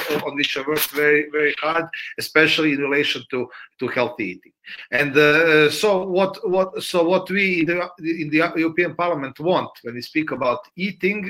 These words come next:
and what I think is crucial, is to provide the consumers with all the relevant information. We do not want to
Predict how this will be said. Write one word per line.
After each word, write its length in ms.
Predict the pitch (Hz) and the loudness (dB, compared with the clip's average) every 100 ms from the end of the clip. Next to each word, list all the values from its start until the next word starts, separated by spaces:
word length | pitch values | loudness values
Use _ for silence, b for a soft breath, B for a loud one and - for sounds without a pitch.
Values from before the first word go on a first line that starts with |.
| 156 | -6
and 140 | 147 135 | -6 -6
what 180 | 135 160 | -6 -4
I 80 | |
think 180 | 156 170 | -4 -4
is 140 | 156 - | -6 -6
crucial, 420 | 175 214 208 175 | -2 0 0 0
is 200 | 160 - | 0 -2
to 160 | 156 | -6
provide 420 | - 143 160 180 - - | -2 2 2 2 -2 -10
the 80 | 147 | -8
consumers 500 | 147 143 170 165 - | -6 -6 -4 -4 -4
with 80 | 143 | 0
all 180 | 147 147 | 2 2
the 100 | 151 | 2
relevant 380 | 139 135 135 - | 2 0 -4 -12
information. 640 | 127 - 117 104 - - - B B B - | -16 -10 -10 -10 -12 -12 -12 B B B -10
We 60 | 180 | -2
do 80 | 151 | 2
not 240 | 196 196 | 2 4
want 300 | 185 180 165 | 4 4 2
to 260 | 165 151 | 0 0